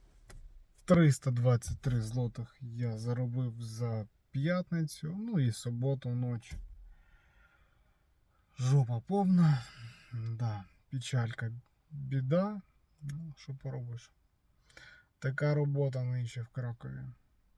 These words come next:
Наче сезон, Ну, щось не відчувається, чесно. Тарифи просто таке дніще, що піпець. Так що давайте, підписочка на канал, усім гарного дня.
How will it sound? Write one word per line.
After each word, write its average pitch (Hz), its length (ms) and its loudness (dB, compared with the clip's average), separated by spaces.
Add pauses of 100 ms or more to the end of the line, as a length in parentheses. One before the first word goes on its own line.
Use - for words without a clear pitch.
(160)
Наче 139 480 0
сезон, 170 680 -4 (1120)
Ну, 139 140 4
щось 139 320 0
не 131 140 2
відчувається, 117 760 -6
чесно. 120 560 -10
Тарифи 139 440 0
просто 123 340 -8
таке 139 320 -4
дніще, 131 400 -4
що 127 160 -14
піпець. - 640 -14 (1120)
Так 185 220 -4
що - 160 -4
давайте, 127 480 2
підписочка 160 640 0
на 170 140 4
канал, 175 440 4
усім 135 680 0
гарного 143 640 4
дня. 143 500 0